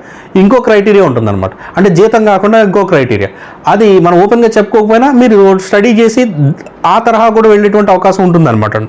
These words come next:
So ఆ తరహా కూడా మీరు వీటిలో one of the option కూడా సెలెక్ట్ చేసుకోవచ్చు, చేసుకుంటారు కూడా. So అలా ఎక్సైజ్, ఎస్ఐకి సంబంధించి మనకి ఎక్సైజ్ తర్వాత ఇన్స్‌పెక్టర్, తర్వాత సిఏ, తర్వాత మనకి, ఆ, అసిస్టెంట్ ఎక్సైజ్ ఆఫీసర్, తర్వాత సూపరింటెండెంట్ ఎక్సైజ్ ఆఫీసర్స్ వరకు కూడా మనం కెరీర్ గ్రోత్ అనేటువంటిది ఉంటుంది.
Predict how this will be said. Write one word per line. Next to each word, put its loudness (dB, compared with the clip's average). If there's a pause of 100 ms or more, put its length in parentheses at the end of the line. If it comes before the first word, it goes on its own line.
(520)
So 4
ఆ 2
తరహా 0 (160)
కూడా 2
మీరు 2
వీటిలో 2
one 0
of -2
the -2
option 0
కూడా 2
సెలెక్ట్ 0
చేసుకోవచ్చు, -2 (720)
చేసుకుంటారు 0
కూడా. -2 (420)
So 2
అలా 2
ఎక్సైజ్, 0
ఎస్ఐకి 0
సంబంధించి 0
మనకి 0
ఎక్సైజ్ 0
తర్వాత 0
ఇన్స్‌పెక్టర్, 0
తర్వాత 0
సిఏ, 0 (400)
తర్వాత 0
మనకి, 0 (280)
ఆ, 0 (260)
అసిస్టెంట్ 0
ఎక్సైజ్ 0
ఆఫీసర్, 0
తర్వాత 0
సూపరింటెండెంట్ 0
ఎక్సైజ్ 0
ఆఫీసర్స్ 0
వరకు 0
కూడా 0
మనం 0
కెరీర్ 2
గ్రోత్ 0
అనేటువంటిది 0
ఉంటుంది. 0